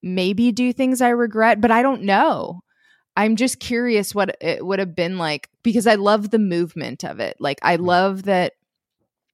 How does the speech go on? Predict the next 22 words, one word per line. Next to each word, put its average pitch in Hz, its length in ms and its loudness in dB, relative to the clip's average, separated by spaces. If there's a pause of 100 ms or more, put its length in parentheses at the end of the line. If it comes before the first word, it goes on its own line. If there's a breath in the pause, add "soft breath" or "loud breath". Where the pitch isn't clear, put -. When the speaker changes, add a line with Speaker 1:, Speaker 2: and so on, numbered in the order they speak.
(240)
Speaker 1:
people 185 600 4
are 160 440 2 (460 soft breath)
able 190 220 2
to 190 100 -2
have 165 280 0
the 160 140 0
agency 160 520 -4
to 156 100 0
sell 147 680 0
whatever 147 420 0
form 143 340 -6
of 139 140 -10
sex - 340 -6
work - 340 -6 (120)
they 156 180 -2
feel 113 240 -6
comfortable - 560 -2
with. - 460 -8
And 175 160 -2
so, 160 120 2
Speaker 2:
Mm-hmm. 151 80 2
Speaker 1:
like, 147 160 -2